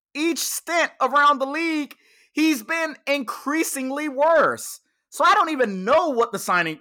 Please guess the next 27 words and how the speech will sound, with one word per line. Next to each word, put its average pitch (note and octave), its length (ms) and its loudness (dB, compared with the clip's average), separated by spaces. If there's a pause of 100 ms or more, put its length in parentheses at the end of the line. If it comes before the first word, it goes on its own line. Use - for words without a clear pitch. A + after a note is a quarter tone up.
of D3 120 -6
DeAndre D3+ 480 -4
Jordan A#2+ 380 -10
was. E2 460 -18 (180)
But F#3+ 280 2 (440)
again, A#3 440 2
this A3 200 -2
is F3+ 200 -6
just G#3+ 280 -8
another G3+ 400 2
example G#3 600 0 (360)
of G#3+ 140 2
the F3 80 -2
Lakers E3+ 640 0 (600)
doing A#3+ 360 0
something B3 720 -2
that F3+ 280 2 (460)
on B3 260 -2
paper C#4+ 520 -2
seems B3+ 480 -8
like G#3+ 180 -2
it F#3+ 60 -8
would F3+ 100 -6
be E3 120 -6
a C3+ 60 -2
dumb E3 380 -2
decision, A#3 640 -4